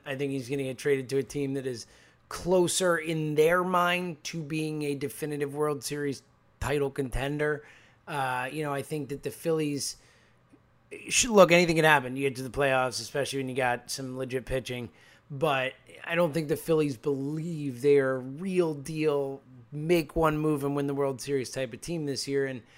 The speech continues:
and I think the team that trades for Machado will believe that and will be willing to give up more as a result. And es-, look, especially because there, there are a lot of names out there that, that would be nice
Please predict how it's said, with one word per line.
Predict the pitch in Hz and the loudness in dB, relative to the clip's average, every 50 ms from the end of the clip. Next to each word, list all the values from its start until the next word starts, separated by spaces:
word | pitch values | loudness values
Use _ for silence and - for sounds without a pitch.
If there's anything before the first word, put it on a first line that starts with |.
| - - - _ _ | -20 -20 -20 _ _
and | 160 156 | -6 -4
I | 147 | -4
think | 147 160 151 123 | -4 -4 -6 -8
the | 139 | -10
team | 135 - 143 156 147 139 | -12 -8 -6 -4 -4 -4
that | 135 123 | -4 -4
trades | - 143 143 139 131 135 | -2 0 0 0 0 -2
for | 123 131 | -6 -8
Machado | 131 127 110 - 135 131 131 127 123 117 117 107 - _ 190 135 | -8 -8 -6 -4 -2 0 0 0 -2 -6 -8 -10 -16 _ -16 -8
will | 131 139 143 127 123 | 0 2 2 2 2
believe | 113 123 113 107 104 92 87 | 0 -4 -4 -4 -6 -8 -10
that | 92 80 76 76 - - | -12 -12 -12 -14 -14 -10
and | 131 135 135 | -8 -8 -6
will | 127 123 | -6 -6
be | 113 131 127 | -4 -4 0
willing | 120 135 131 131 127 120 | 0 2 2 2 0 -4
to | 120 110 | -6 -4
give | 120 123 110 | -6 -4 -4
up | 120 117 | -6 -6
more | 110 120 123 123 120 117 | -8 -8 -8 -8 -8 -8
as | 110 95 98 | -10 -12 -12
a | |
result. | 101 110 104 104 127 127 127 131 - - - - - - - _ | -12 -12 -10 -6 -4 -4 -4 -4 -6 -12 -18 -20 -20 -20 -10 _
And | - 269 269 | -2 0 2
es-, | 277 - - - - - | 2 2 0 -2 -4 -6
look, | 254 277 277 - - | -2 -2 -2 0 0
especially | 226 214 - - - 247 240 233 226 262 277 | -2 -2 -2 -2 -2 -2 -2 -2 -2 -4 -6
because | 247 247 - 220 220 214 | -6 -4 -2 -2 -4 -2
there, | - 226 233 233 220 196 | -2 -4 -4 -4 -4 -4
there | 180 214 233 | -2 -2 0
are | 262 | 0
a | 285 | -2
lot | 285 277 277 277 302 | -2 -2 -4 -4 -4
of | 285 | -4
names | 233 220 220 233 269 302 285 202 | -4 -4 -4 -4 -4 -4 -2 0
out | 208 190 180 170 170 | 0 0 0 -4 -4
there | - 180 180 180 180 | -4 -4 -4 -4 -4
that, | 170 180 175 175 175 170 | -2 -2 -2 -2 -2 -4
that | 190 185 180 | -8 -8 -6
would | 185 202 233 196 202 | -8 -8 -8 -8 -8
be | 240 233 | -8 -8
nice | 233 220 208 208 226 240 202 - - - - | -6 -6 -6 -6 -6 -6 -6 -4 -6 -6 -8